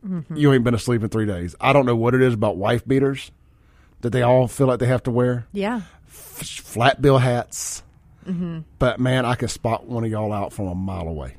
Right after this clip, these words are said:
Speaker 1: Oh, yeah.
Speaker 2: Two miles away. I mean, I ju-, I know you when I see you.
Speaker 1: Mm-hmm.
Speaker 2: It ain't no ifs, ands, or buts about it. If you've been doing it long enough, you've lost the muscle in your jaw,
Speaker 1: Mm-hmm.
Speaker 2: and your s-, cheeks are all sucked in, and that never comes back either.
Speaker 1: No.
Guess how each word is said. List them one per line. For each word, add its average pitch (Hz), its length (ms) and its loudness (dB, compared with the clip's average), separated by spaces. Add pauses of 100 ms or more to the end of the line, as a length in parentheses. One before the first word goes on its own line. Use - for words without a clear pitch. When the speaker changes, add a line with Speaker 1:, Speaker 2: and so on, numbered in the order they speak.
Speaker 1:
Oh, 285 120 -8
yeah. 143 300 -10 (480)
Speaker 2:
Two 185 140 4
miles 85 300 0
away. 64 300 -14 (720)
I 123 40 0
mean, 127 80 2
I 123 80 6
ju-, 120 140 0
I 110 140 -2
know 110 200 0
you 123 200 4
when 113 100 0
I 107 60 -2
see 135 200 0
you. 143 300 -2 (120)
Speaker 1:
Mm-hmm. 156 300 -8
Speaker 2:
It 123 120 0
ain't 123 140 0
no 120 140 2
ifs, 120 160 2
ands, 120 180 0
or 113 40 0
buts 110 200 -2
about 120 280 0
it. 127 180 -4 (340)
If 120 160 0
you've 127 100 4
been 113 140 0
doing 147 220 6
it 123 60 -2
long 135 240 4
enough, 139 360 2 (160)
you've 117 220 -4
lost 123 500 2
the 117 100 2
muscle 117 480 0
in 104 80 2
your 92 100 -2
jaw, 113 460 0 (160)
Speaker 1:
Mm-hmm. 139 280 -14 (280)
Speaker 2:
and 107 100 -4
your 95 80 -4
s-, - 140 -8
cheeks - 480 -2
are 131 100 0
all 123 120 0
sucked - 360 -2
in, 131 160 4
and 123 100 2
that 196 100 4
never 127 220 0
comes 87 220 -12
back 80 300 -10
either. 67 200 -12 (160)
Speaker 1:
No. 160 360 -8